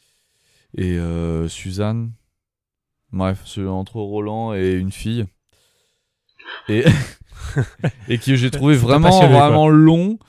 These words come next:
Speaker 1: Euh, long et, euh, relativement chiant. Donc, euh, ouais,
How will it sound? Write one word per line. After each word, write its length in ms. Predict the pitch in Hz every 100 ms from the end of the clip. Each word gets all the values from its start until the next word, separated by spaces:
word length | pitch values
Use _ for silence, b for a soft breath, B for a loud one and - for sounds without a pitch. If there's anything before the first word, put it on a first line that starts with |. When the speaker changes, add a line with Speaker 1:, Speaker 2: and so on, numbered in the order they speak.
| b b b b b
Speaker 1:
Euh, 1160 | 110 107 107 107 104 104 101 101 101 98 98 98
long 360 | 98 120 151 135
et, 180 | 98 90
euh, 240 | 90 90
relativement 600 | 78 95 101 - 110 101
chiant. 300 | - - 143
Donc, 360 | - 101 101 -
euh, 480 | 101 101 101 98 98
ouais, 160 | 135